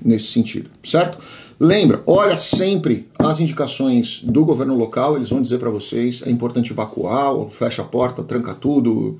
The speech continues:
espera dentro de casa, eles vão orientar da melhor forma que você deve se comportar, ok? Se você tem uma sugestão de mais alguma coisa que é importante nessa época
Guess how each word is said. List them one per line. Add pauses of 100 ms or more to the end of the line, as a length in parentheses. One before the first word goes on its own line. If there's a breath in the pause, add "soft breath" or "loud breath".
(100)
espera
dentro
de
casa, (400 loud breath)
eles
vão
orientar (220 loud breath)
da
melhor
forma
que
você
deve
se
comportar, (300)
ok? (300 loud breath)
Se
você
tem
uma
sugestão
de
mais
alguma
coisa
que
é
importante
nessa
época